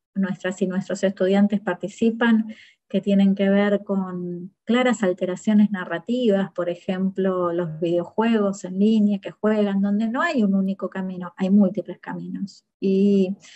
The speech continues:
las series de televisión, que es uno de los objetos que a mí más me interesa desde esta perspectiva.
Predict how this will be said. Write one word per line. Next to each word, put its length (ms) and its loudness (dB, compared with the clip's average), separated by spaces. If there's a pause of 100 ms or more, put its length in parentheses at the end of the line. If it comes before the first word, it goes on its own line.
(360)
las 200 0
series 260 2
de 80 0
televisión, 840 0
que 160 -4
es 180 -10
uno 200 -4
de 80 -4
los 200 -6
objetos 400 -2
que 100 -8
a 20 -4
mí 140 0
más 340 2
me 100 -6
interesa 540 -4
desde 300 0
esta 220 -6
perspectiva. 640 -10